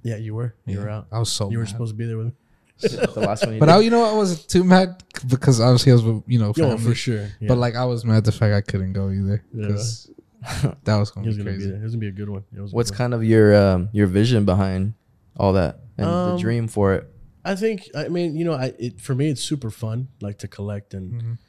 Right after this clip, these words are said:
Speaker 1: to
Speaker 3: Yeah.
Speaker 1: do that and just to show, like, the rarity pieces that people maybe never seen before.
Speaker 3: Yeah.
Speaker 1: Um, but I think for me, um, I'm not being all, you know, ho-, holy or spiritual about it. But for me, it's fun because they're like, um, like, when we do these pop-ups and stuff like that,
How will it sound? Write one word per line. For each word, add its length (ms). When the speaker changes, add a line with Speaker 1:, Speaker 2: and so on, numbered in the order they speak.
Speaker 1:
to 60
Speaker 3:
Yeah. 60
Speaker 1:
do 180
that 120
and 120
just 160
to 60
show, 280
like, 220
the 100
rarity 360
pieces 440
that 140
people 240
maybe 260
never 240
seen 260
before. 380
Speaker 3:
Yeah. 180
Speaker 1:
Um, 200
but 120
I 40
think 220
for 220
me, 540
um, 680
I'm 60
not 120
being 140
all, 100
you 100
know, 180
ho-, 180
holy 360
or 140
spiritual 420
about 160
it. 80
But 140
for 100
me, 120
it's 140
fun 280
because 320
they're 140
like, 320
um, 420
like, 140
when 140
we 80
do 180
these 160
pop-ups 540
and 100
stuff 260
like 200
that, 180